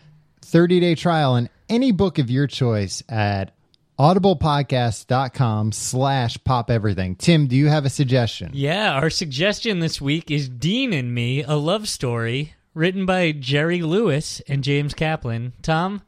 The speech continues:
Speaker 2: <clears throat> this is about Dean Martin.
Speaker 1: Okay, but it's written by Jerry Lewis, a
Speaker 2: Yeah.
Speaker 1: famous funny man.
Speaker 2: Exactly. Everybody wants to know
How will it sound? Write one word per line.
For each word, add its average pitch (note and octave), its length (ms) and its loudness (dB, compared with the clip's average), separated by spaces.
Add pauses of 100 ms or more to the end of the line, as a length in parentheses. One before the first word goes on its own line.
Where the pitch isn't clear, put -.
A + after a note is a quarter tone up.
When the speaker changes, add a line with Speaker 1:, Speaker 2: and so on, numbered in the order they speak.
(140)
Speaker 2:
<clears throat> - 220 -20
this - 920 -8
is F#3 40 -2
about D3+ 280 2
Dean E3 220 0
Martin. A2 420 -4 (920)
Speaker 1:
Okay, G#2 540 0 (100)
but B2 120 8
it's A2 140 -2
written D#3 220 6
by C3 140 6
Jerry D3+ 260 2
Lewis, D#3 400 0
a A#2+ 240 2
Speaker 2:
Yeah. B3 120 2
Speaker 1:
famous C3+ 280 2
funny D#3 220 2
man. F#2 280 -2
Speaker 2:
Exactly. F3 480 -2
Everybody B3 420 -2
wants G#3+ 300 -4
to F3+ 120 -6
know D3 480 0